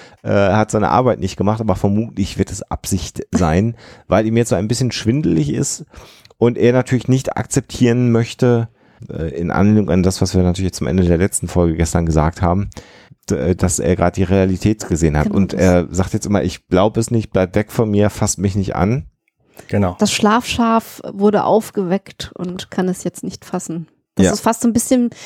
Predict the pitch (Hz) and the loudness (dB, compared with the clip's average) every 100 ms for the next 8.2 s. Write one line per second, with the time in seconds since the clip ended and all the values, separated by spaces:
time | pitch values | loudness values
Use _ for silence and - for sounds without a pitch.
0 | - - 226 208 202 208 247 269 233 - | -16 -2 0 0 -2 2 2 4 0 0
1 | 233 233 220 214 - - 233 190 175 190 | 0 0 0 0 -4 -2 0 0 0 -4
2 | 302 - 131 143 123 139 - - 214 - | -6 -2 2 4 4 2 -2 -4 -4 -4
3 | - 254 - - - 226 233 - 233 240 | -4 -4 -8 -20 -4 -2 -2 -2 0 4
4 | 240 247 - - - - 220 226 208 208 | 4 2 -2 -10 -8 -2 2 2 4 4
5 | 220 247 - 208 208 208 214 202 208 190 | 4 2 -2 -2 -2 -2 -2 -2 0 2
6 | 180 185 - - - _ _ _ _ _ | 2 -2 -8 -20 -20 _ _ _ _ _
7 | _ _ - 101 - 196 196 202 - - | _ _ -4 -4 -2 -8 -6 -6 -6 -2
8 | 101 98 | 0 0